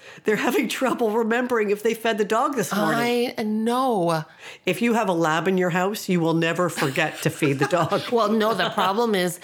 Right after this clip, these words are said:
Speaker 2: you'll, they'll cue you to feed them multiple times.
Speaker 1: This is what happens in
Speaker 2: And they
Speaker 1: our
Speaker 2: gain
Speaker 1: house.
Speaker 2: weight.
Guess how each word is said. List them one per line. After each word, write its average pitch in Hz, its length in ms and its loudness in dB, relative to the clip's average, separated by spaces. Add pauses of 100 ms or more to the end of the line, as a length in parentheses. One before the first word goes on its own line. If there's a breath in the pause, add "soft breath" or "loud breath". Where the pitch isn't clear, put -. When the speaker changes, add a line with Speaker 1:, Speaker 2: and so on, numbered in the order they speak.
(140 loud breath)
Speaker 2:
you'll, 185 420 0
they'll 185 400 0 (200)
cue 262 180 0
you 202 160 2
to 139 80 -2
feed 175 220 -4
them 156 120 2
multiple 165 480 2
times. - 480 -6 (100)
Speaker 1:
This 185 200 0
is 190 40 -2
what 175 120 2
happens 160 280 0
in 190 80 2
Speaker 2:
And - 40 0
they 147 60 0
Speaker 1:
our 139 40 -2
Speaker 2:
gain 151 140 0
Speaker 1:
house. 156 80 2
Speaker 2:
weight. 170 300 -2